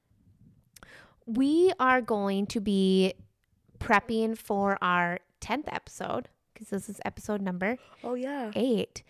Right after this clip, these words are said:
Speaker 2: Uh-huh.
Speaker 1: And it's going to be just a Q and A the entire episode.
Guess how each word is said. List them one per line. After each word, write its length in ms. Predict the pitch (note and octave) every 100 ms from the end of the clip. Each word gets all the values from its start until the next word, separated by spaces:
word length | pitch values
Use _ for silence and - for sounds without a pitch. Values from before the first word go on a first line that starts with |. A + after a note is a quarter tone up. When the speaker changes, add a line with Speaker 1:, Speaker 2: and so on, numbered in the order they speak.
| - -
Speaker 2:
Uh-huh. 180 | A#3+ A#3
Speaker 1:
And 380 | B3+ C4 B3 A3+
it's 200 | A#3 A#3
going 240 | - D#4 D#4+
to 80 | C#4
be 380 | A#3 A3 G#3+ -
just 220 | - -
a 60 | F#3+
Q 340 | - - A#3+
and 120 | A#3+ F#3
A 240 | - - - _ -
the 120 | G#3
entire 520 | G3 - G#3+ G#3 G3
episode. 520 | E3+ - - - G#2